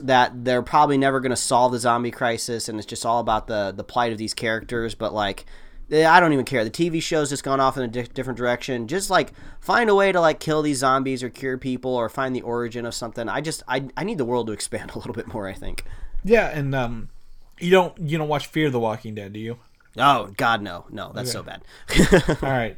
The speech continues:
Speaker 2: So I just, I just wasn't sure 'cause, like, that's their attempt at it, so I didn't know how, how big you wanted the world to expand.
Speaker 1: No, no, no.
Speaker 2: Okay, well, expand it, but don't do a second show.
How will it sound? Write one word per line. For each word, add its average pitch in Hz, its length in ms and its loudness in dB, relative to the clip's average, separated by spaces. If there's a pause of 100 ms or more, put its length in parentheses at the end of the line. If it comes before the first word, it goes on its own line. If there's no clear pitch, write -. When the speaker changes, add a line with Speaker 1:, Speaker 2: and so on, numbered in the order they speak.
Speaker 2:
So 160 100 0
I 175 60 4
just, 190 140 2
I 190 80 2
just 185 100 4
wasn't 175 200 0
sure 139 180 0
'cause, 127 180 -8
like, 135 260 -2
that's 147 300 -2
their 147 220 2
attempt 131 340 -2
at 110 140 -2
it, 107 120 -10
so 131 100 -2
I 123 40 0
didn't 127 140 -4
know 127 80 -4
how, 123 260 0 (320)
how 160 140 2
big 139 240 2
you 135 100 4
wanted 123 160 2
the 123 80 2
world 117 240 2
to 113 60 0
expand. 107 500 -8 (320)
Speaker 1:
No, 127 240 8
no, 104 140 4
no. 92 240 -2 (360)
Speaker 2:
Okay, 202 400 2
well, 139 220 0
expand 208 400 0
it, 180 80 -2
but 143 200 -2
don't 160 180 4
do 156 100 2
a 139 60 2
second - 320 -4
show. 107 260 -4